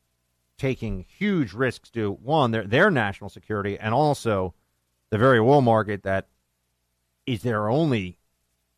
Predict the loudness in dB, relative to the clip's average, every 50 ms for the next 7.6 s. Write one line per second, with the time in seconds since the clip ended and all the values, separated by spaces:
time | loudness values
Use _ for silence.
0 | _ _ _ _ _ -6 -4 -4 -4 -4 -2 0 0 0 0 -2 -8 _ _ -18
1 | -16 -14 -14 -16 -18 -20 -20 _ _ _ _ _ _ _ _ _ -4 -4 -4 -4
2 | -4 -6 -6 -6 -6 -6 -6 -6 -6 -8 -8 -10 -10 -10 -8 -6 -6 -6 -8 -10
3 | -14 -14 -12 -10 -10 -6 -4 -4 -2 0 0 0 0 0 -2 -4 -8 -14 _ _
4 | _ _ _ _ _ _ _ _ _ _ -6 -2 -2 0 0 2 0 0 0 -2
5 | -2 0 0 2 0 0 -4 -6 -6 -6 -6 -6 -6 -6 -6 -4 -4 -2 -2 -2
6 | -4 -6 -10 _ _ _ _ _ _ _ _ _ _ _ _ _ -20 _ -10 -6
7 | -2 0 0 2 2 2 2 2 2 0 -2 -4